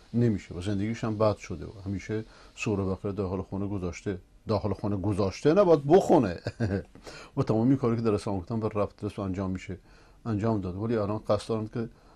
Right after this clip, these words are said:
برن پیش جادوگر. نه، پیش جادوگر رفتن کفر ش-، کفر و شرکه.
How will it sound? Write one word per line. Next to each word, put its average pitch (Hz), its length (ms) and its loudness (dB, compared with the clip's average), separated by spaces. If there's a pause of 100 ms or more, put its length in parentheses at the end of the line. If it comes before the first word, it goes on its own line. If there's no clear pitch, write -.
(160)
برن 113 240 2
پیش 110 280 -8
جادوگر. 95 460 -2
نه، 104 300 0
پیش - 240 -8
جادوگر 101 400 2
رفتن 101 360 2
کفر 139 340 0
ش-، - 140 -8 (200)
کفر 135 200 0
و 110 40 0
شرکه. - 380 0